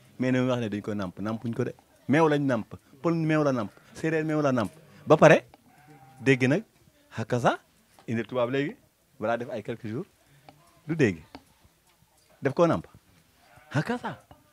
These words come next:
Kon nag yàlla sëñ bi, dégloo nañu yàlla, am bu baax bi. Muy xam-xam bii. Lu waay am xam-xam bi moo ko gën.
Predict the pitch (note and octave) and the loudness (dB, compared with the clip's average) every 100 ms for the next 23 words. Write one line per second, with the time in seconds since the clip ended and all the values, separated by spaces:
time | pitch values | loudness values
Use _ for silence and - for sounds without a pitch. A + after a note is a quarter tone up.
0 | _ _ _ - B2 C3+ C#3 B2+ C3 B2+ | _ _ _ -6 -2 0 0 0 -2 -4
1 | A2+ B2 F#3 _ _ _ _ - A#2 C#3+ | -6 -6 -10 _ _ _ _ -4 0 2
2 | C#3 C3 A#2+ A#2 A2 G2 F#2 - _ - | 4 4 4 4 2 0 -6 -18 _ -8
3 | C#3 B2+ A#2 G#2 D#2+ - _ _ _ _ | -2 2 2 0 -10 -18 _ _ _ _
4 | _ D3 - D3 - A2+ A2+ A#2 - - | _ 2 4 2 4 2 2 2 0 2
5 | A3 C#4+ - A3+ - F3 D3+ C#3 C3+ B2+ | 12 12 12 6 4 -2 -2 -2 -2 -2
6 | A2+ F#2 | -4 -8